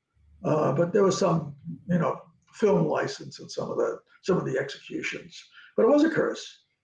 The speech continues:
I mean, people got jammed up or died. And Vinny Asaro didn't die. He got some money, according to the testimony in the case, uh, his trial,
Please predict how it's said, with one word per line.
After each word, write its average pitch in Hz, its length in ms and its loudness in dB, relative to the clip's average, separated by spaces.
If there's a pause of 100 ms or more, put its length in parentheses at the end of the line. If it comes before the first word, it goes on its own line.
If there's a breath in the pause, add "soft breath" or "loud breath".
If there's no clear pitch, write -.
(160)
I 156 40 -4
mean, 170 140 4
people 185 500 4
got - 420 0
jammed 180 340 -2
up 262 320 2 (120)
or 139 160 -4
died. - 500 0 (680 loud breath)
And 160 640 0 (480)
Vinny 302 240 6
Asaro 208 480 2
didn't 165 340 2
die. - 480 -6 (520)
He 190 120 2
got 214 340 2
some 175 280 0
money, 131 260 0
according 139 400 0
to 139 80 0
the 123 140 -2
testimony 127 560 -2
in - 80 2
the - 100 -2
case, - 500 -2 (680 loud breath)
uh, 110 40 0
his 143 200 2
trial, - 400 -6